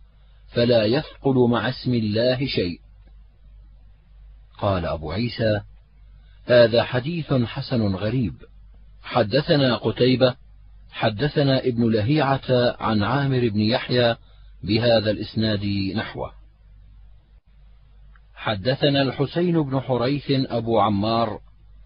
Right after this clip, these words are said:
حدثنا الفضل بن موسى عن محمد بن عمرو عن أبي سلمة عن أبي هريرة أن رسول الله صلى الله عليه وسلم قال:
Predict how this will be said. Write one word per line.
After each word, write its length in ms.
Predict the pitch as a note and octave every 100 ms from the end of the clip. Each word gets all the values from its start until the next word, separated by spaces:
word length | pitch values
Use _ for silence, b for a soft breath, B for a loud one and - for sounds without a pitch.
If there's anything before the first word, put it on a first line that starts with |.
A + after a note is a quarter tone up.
| - - -
حدثنا 640 | - G#2 F#2+ A#2 A#2+ A#2+
الفضل 480 | A2 G#2 C#3+ C#3 C3+
بن 120 | A#2
موسى 580 | A2+ G#2+ C3 B2+ C3 B2 - - - - - -
عن 200 | G2 A2+
محمد 500 | G#2 G#2 D#3+ E3 D#3
بن 360 | C3+ C3+ A2+ A2
عمرو 480 | A2 C3 D3 C3 - - - - -
عن 260 | - A#2 A2
أبي 340 | C3+ C#3 C#3+ B2+
سلمة 520 | - C#3 C#3 C3+ C3 - - - - - -
عن 260 | G#2 A2
أبي 300 | B2 B2+ C#3
هريرة 580 | C3 C3 D3+ E3+ D#3+ -
أن 360 | C#3+ C3 C3+ B2+
رسول 500 | A#2 A2+ D#3 D#3 C#3
الله 420 | A#2+ B2 C#3 C#3
صلى 280 | C3+ B2+ B2+
الله 460 | A2+ C3 C3 C3+
عليه 440 | A#2+ A2+ C3 B2 B2
وسلم 600 | A2+ G2+ B2+ G#2+ E2 D#2
قال: 680 | D#2+ - A#2+ B2 A#2+ A2+